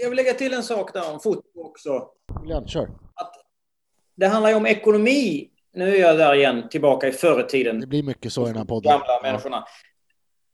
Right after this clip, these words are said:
Speaker 1: Ekonomi att ha kameran och betala för filmen.
Speaker 2: Framkallning.
Speaker 1: Jag vet att jag, eh, jag cyklade typ en mil för att fota en målning.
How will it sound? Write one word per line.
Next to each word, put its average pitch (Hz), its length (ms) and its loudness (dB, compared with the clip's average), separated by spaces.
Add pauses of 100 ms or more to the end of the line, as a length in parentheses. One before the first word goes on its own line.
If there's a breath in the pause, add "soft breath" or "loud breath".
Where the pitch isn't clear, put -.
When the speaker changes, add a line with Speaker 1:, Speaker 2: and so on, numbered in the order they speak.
(180)
Speaker 1:
Ekonomi 196 440 2
att 175 100 4
ha 233 240 4
kameran 190 680 2
och 175 320 -2
betala 170 320 2
för 156 80 -10
filmen. 165 480 -2
Speaker 2:
Framkallning. 160 640 -4
Speaker 1:
Jag 160 60 -2
vet 220 140 2
att 175 160 0
jag, 226 200 4 (880)
eh, 180 120 -6 (100)
jag 214 200 2
cyklade 226 520 0
typ 214 340 0
en 220 320 4
mil 143 420 0 (240)
för 170 60 0
att 160 120 0
fota 175 340 0
en 131 120 0
målning. 120 480 -4